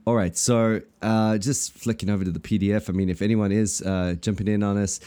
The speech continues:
I mean, this is actually a, a cool place to, like, start the book in some sense. You know, you could start here and go back to the beginning again, uh, because it is a good summary of everything in some sense as well. Um, but we're on page one hundred sixty, chapter seven,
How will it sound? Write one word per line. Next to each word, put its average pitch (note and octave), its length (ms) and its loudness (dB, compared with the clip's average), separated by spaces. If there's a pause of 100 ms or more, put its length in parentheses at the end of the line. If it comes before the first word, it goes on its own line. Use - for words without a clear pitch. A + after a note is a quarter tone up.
I B2 120 -10
mean, F3+ 100 2
this A3 80 2
is - 20 2
actually A2+ 280 2
a, F#2 180 -2
a - 20 2
cool - 220 2
place G#2+ 300 0
to, G2+ 80 0
like, E2 220 -2 (220)
start A2 560 0
the E2+ 60 -10
book F2 300 -4
in F#2 160 -4
some G#2+ 220 0
sense. E2+ 460 -4 (180)
You G2+ 80 -2
know, F#2 60 2
you G#2 100 2
could - 160 -8
start G2+ 320 0
here G#2 180 2
and F#2 120 2
go G2 140 2
back G2+ 220 2
to - 80 -4
the G2 60 0
beginning G2+ 320 4
again, E2+ 320 0 (440)
uh, F#2+ 280 2
because G#2 300 0
it A#2+ 80 4
is B2+ 160 4
a A2+ 60 2
good G2 200 2
summary A2 520 2
of E2+ 120 2
everything F2 400 2
in F2 160 -2
some F#2 240 -2
sense F2 380 -2
as E2 180 -4
well. F2+ 360 0 (440)
Um, G2 580 2
but G#2+ 200 2
we're A2 140 4
on B2+ 120 2
page G#2+ 320 0
one G2 120 2
hundred F#2 240 0
sixty, - 280 -4
chapter F2+ 320 -4
seven, G2 440 0